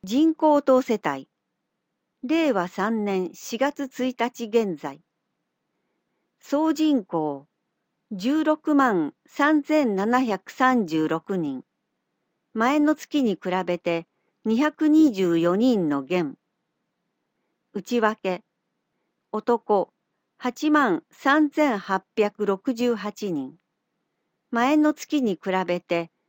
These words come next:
百六人の減。女、七万九千八百六十八人。前の月に比べて百十八人の減。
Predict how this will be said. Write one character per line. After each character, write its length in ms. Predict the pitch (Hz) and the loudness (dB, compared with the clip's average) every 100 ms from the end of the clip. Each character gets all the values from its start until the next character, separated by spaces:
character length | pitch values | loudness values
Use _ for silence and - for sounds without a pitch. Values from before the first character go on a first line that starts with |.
| _ | _
百 320 | 233 226 302 | -6 -4 0
六 320 | 294 294 311 | 0 0 0
人 320 | 294 220 160 147 | 2 2 0 -2
の 120 | 143 | -4
減。 320 | 143 190 143 _ _ _ _ _ _ _ _ _ _ _ | -4 -6 -6 _ _ _ _ _ _ _ _ _ _ _
女、 500 | 190 240 233 208 180 - _ _ _ - | 2 2 2 0 -2 -8 _ _ _ -6
七 300 | 214 269 294 | -2 2 2
万 340 | 302 226 165 - - | 2 2 -2 -6 -6
九 240 | 277 302 | -2 0
千 320 | 302 320 277 | 0 0 0
八 240 | 233 185 185 _ | -2 -6 -8 _
百 280 | 196 185 196 | -4 -4 -2
六 300 | 185 - 262 | -2 0 -2
十 220 | 233 233 | 0 0
八 360 | 202 202 - 190 | -2 -8 -6 -4
人。 220 | 147 127 - _ _ _ _ _ _ _ _ _ - | -4 -6 -14 _ _ _ _ _ _ _ _ _ -6
前 260 | 226 262 | -2 0
の 160 | 311 302 | 2 0
月 300 | - - 294 | -2 -2 2
に 100 | 220 | 2
比 160 | 175 180 185 | -2 -4 -4
べ 140 | 180 175 | -4 -4
て 260 | 170 170 - _ _ | -4 -6 -12 _ _
百 340 | - 240 302 285 | -6 -4 0 0
十 260 | 269 302 | 2 0
八 380 | 277 277 - 277 | -2 -6 -2 0
人 320 | 240 175 156 | 2 2 0
の 140 | 147 143 | -2 -4
減。 300 | 190 165 | -4 -6